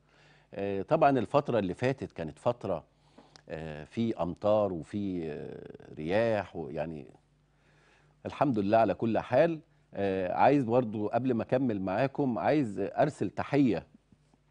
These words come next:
لرجال الدولة من العمال أولًا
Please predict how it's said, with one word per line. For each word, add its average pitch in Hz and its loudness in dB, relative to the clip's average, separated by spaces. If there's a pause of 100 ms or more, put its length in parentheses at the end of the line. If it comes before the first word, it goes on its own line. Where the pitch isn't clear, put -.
(160)
لرجال 98 2
الدولة 104 2
من 120 2
العمال 113 4
أولًا 120 6